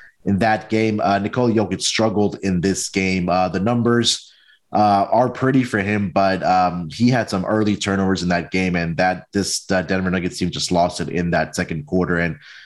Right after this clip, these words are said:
they got the victory there for us. And then my dog, oh, buddy, uh, I had the San Antonio Spurs, uh, plus one twenty. Uh, obviously, after we got off the pod, that Steph Curry was announced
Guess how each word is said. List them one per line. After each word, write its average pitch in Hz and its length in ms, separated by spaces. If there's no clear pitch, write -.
they 107 140
got 107 220
the 101 60
victory 104 320
there 101 160
for 101 220
us. 113 160
And 104 100
then 110 160
my 113 280
dog, 110 580
oh, 185 260
buddy, 120 340
uh, 139 600
I 135 180
had 151 180
the 131 60
San 151 240
Antonio 143 400
Spurs, 135 800
uh, 113 220
plus 143 400
one 131 240
twenty. 127 580
Uh, 110 480
obviously, 143 460
after 127 340
we 120 100
got 107 200
off 104 120
the 95 100
pod, 98 380
that 95 300
Steph - 240
Curry 98 180
was 90 140
announced 92 360